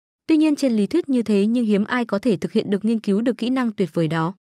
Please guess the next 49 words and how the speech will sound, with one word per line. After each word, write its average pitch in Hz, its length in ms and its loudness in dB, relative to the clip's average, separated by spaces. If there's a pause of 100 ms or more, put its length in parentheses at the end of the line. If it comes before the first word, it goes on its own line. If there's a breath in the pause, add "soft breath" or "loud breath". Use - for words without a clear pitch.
(120)
Đối 247 140 4
với 240 160 4
pháp 330 180 -2
sư, 262 200 0
tri 233 180 -2
thức 320 180 -2
chính 220 240 -2
là 254 120 0
sức 311 200 -6
mạnh, 262 200 -2
đó 190 160 0
là 247 140 0
lý 190 160 0
do 220 180 -2
các 285 160 -4
pháp 311 180 -4
sư 240 200 -2
luôn 214 220 0
đặt 196 180 -4
các 302 140 -6
cạm 190 200 -4
bẫy 202 180 0
để 240 140 0
tránh 185 260 -2
việc 233 180 -2
tri 220 160 -4
thức 311 180 -6
bị 233 120 -2
đánh 165 200 -4
cắp. 262 180 -4 (380)
Anh 285 160 -2
căn 285 160 0
dặn 208 220 -4
cô 247 160 2
đừng 208 200 2
có 180 140 -2
tò 208 180 -2
mò 180 220 0
đụng 175 200 -2
chạm 185 240 -4
vào 180 140 -2
mấy 180 180 0
thứ 202 200 -2
trong 226 180 -4
phòng 180 260 -2
bởi 185 140 0
nó 175 180 -2
có 196 140 -4
đặt 220 160 -4